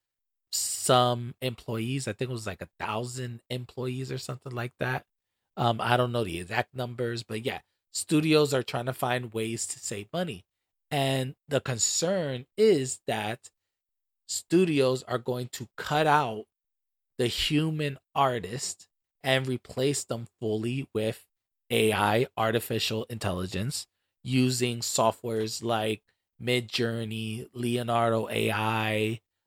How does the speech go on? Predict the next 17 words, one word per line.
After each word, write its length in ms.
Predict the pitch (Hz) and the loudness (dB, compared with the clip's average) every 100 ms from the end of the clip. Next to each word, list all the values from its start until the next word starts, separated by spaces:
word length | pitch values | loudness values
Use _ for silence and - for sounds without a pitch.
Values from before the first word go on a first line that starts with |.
| _ _ _ _ | _ _ _ _
another 380 | 120 120 117 117 | -6 -2 0 0
one, 460 | 107 110 110 107 - _ _ | -2 -4 -4 -6 -10 _ _
Punchia 640 | - 135 - - 120 123 120 123 | 2 4 4 2 4 4 2 0
A 160 | 120 | 0
I. 420 | 113 110 110 110 107 | 0 0 -2 -4 -4
That's 220 | 107 - | -8 -8
another 280 | 107 104 101 | -10 -10 -10
one. 160 | 98 | -12
I 60 | 98 | -14
believe 240 | 95 92 90 | -14 -18 -18
I 80 | |
said 240 | 95 101 92 | -18 -18 -20
it 80 | 104 | -12
wrong. 300 | 107 113 131 _ _ - | -10 -10 -16 _ _ -2
But 100 | 143 | 2
yeah, 200 | 139 98 | 2 2
like, 260 | 107 98 | -2 -4